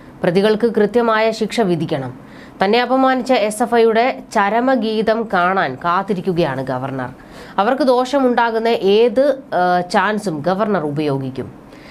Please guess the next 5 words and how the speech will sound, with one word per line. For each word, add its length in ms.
ഗവർണറുടെ 560
നീക്കങ്ങൾക്ക് 640
വേണ്ടി 240
കാതോർത്തിരിക്കുകയാണ് 1040
മുഖ്യമന്ത്രി. 600